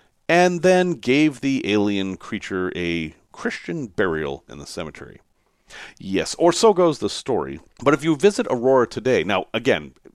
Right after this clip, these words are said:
for those not familiar with my Aurora project, I'm visiting every place named Aurora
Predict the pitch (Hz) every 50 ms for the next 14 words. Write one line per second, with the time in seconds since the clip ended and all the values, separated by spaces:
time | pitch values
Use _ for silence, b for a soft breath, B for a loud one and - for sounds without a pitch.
0 | _ _ 104 - - - 110 110 113 107 110 131 110 - - 131 131 143 135 123
1 | 113 101 110 117 107 101 104 120 156 151 117 - - 107 98 90 85 101 92 -
2 | 76 101 101 107 131 117 117 110 107 104 - 101 98 107 110 - - 107 98 87
3 | - - 82 80 80 80 85 95 143 165 131 117 104